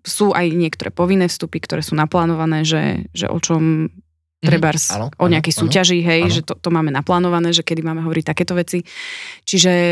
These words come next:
Speaker 1: keď už viem, že koľko zhruba mám voľných vstupov, tak už potom začnem rozmýšľať nad tým, že čím ich teda naplním.
Speaker 2: No dobre, ale, mm, v prípade, že si moderátorka, hej,
Speaker 1: Mhm.
Speaker 2: tak ty vieš, že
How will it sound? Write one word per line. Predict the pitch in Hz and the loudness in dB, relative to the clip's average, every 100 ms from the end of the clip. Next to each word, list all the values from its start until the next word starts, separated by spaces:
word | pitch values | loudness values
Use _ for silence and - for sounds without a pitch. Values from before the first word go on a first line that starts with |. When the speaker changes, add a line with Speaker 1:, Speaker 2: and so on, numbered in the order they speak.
| 175 170 170 165 - - _ _ _ _ _ _ _ _ _ | 2 0 0 -4 -8 -18 _ _ _ _ _ _ _ _ _
Speaker 1:
keď | - 202 | 0 2
už | 214 - | 4 2
viem, | 170 202 262 | 4 4 4
že | 214 202 - _ | 2 0 -2 _
koľko | - 202 208 | -2 -2 0
zhruba | 185 180 175 | -2 0 2
mám | 170 | 2
voľných | 170 160 - | 0 0 -2
vstupov, | 254 262 | -4 -4
tak | 240 196 | -2 -4
už | - | -4
potom | 190 180 | -2 0
začnem | 165 165 165 | 0 0 0
rozmýšľať | 156 160 - 80 | 0 0 0 -2
nad | - | 0
tým, | 80 | -2
že | 80 | -2
čím | - - | -2 -2
ich | 82 | -4
teda | - 78 | -4 -4
naplním. | 76 78 73 - 78 | -4 -2 -2 -2 -6
Speaker 2:
No | - - 139 | -12 -14 -14
dobre, | - 147 | -8 -4
ale, | 104 120 | 0 0
mm, | 117 131 151 151 | -2 -6 -8 -8
v | - | -6
prípade, | - 190 196 139 | -2 2 4 4
že | 139 | 2
si | 135 | 2
moderátorka, | 123 117 104 98 92 95 92 | 2 0 -2 -6 -12 -14 -8
hej, | 135 | -4
Speaker 1:
Mhm. | 180 160 170 214 | -4 -4 0 2
Speaker 2:
tak | 330 | 2
ty | - 113 | 0 2
vieš, | 147 170 | 2 2
že | 135 | 0